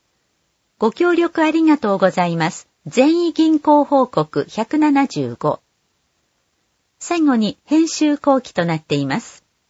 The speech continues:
なお、第百七十五号のピックアップは、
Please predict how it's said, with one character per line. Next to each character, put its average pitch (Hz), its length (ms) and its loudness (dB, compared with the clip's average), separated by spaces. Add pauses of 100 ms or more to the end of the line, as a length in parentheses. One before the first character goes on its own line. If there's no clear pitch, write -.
(1400)
な 214 200 -2
お、 180 140 -2 (280)
第 294 220 0
百 247 300 -4
七 349 300 0
十 226 240 -2
五 294 180 2
号 220 240 2
の 151 140 -2
ピ - 180 -8
ッ - 120 -12
ク 320 180 0
ア 311 40 2
ッ 302 40 -4
プ 185 200 -6
は、 135 220 -2